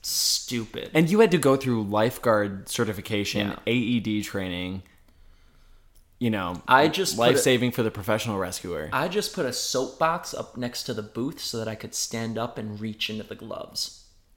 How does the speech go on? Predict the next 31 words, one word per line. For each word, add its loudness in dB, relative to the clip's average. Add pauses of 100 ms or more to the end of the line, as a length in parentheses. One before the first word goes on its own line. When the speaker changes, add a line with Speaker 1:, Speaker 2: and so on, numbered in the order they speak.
(240)
Speaker 2:
A -8
literal -4
soapbox? -6
Speaker 1:
A 0
literal, 2 (180)
it 2
was, 4
so, 8 (240)
so 6
at 2
Strip 0
It, 2
my 2
job 4
was 6
Speaker 2:
Did 6
you 4
preach -4 (120)
from -2
Speaker 1:
I 10
Speaker 2:
it? 6
Speaker 1:
was, 2
I 6
was, 2
shut 0
up. -12 (260)
I 4
was 2 (280)
blasting 2
crushed -2
walnut -2